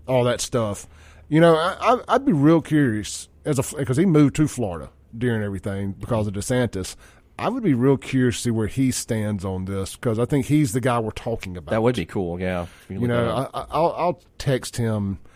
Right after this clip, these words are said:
Speaker 1: and I don't think I'm gonna have time today to get, get him on the phone, but I'll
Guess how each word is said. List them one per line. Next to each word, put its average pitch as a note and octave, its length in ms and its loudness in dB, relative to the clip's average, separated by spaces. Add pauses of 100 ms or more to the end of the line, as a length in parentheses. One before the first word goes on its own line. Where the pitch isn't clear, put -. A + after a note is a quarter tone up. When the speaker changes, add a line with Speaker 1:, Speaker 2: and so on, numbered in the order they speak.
(240)
Speaker 1:
and G2 180 -6
I G2+ 160 -2
don't A#2 100 -2
think A#2+ 120 -2
I'm A#2 60 0
gonna A2 120 -2
have G#2+ 80 -6
time G#2+ 300 -4
today G#2+ 280 -2
to G2+ 80 -4
get, G#2 400 -8
get B2 100 0
him G#2+ 100 0
on G2 80 -2
the F#2+ 40 -4
phone, G#2+ 420 -2 (340)
but A#2 360 -2 (140)
I'll G#2+ 340 -4